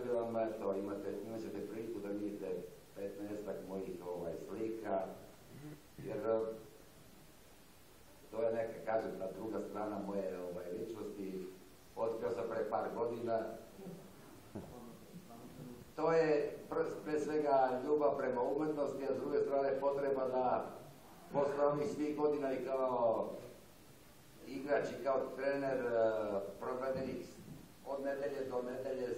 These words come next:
sa stresom i tenzijom, e,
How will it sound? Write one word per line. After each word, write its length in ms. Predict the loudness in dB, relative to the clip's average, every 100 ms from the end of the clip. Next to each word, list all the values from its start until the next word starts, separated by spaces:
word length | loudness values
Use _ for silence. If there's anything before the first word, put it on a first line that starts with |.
| -2
sa 360 | 0 2 2 0 2 4 4 0 -8 -14 -16 -16 -8
stresom 520 | 2 4 4 4 0
i 140 | 0 0
tenzijom, 520 | 0 0 -2 -2 -2
e, 240 | -2 -2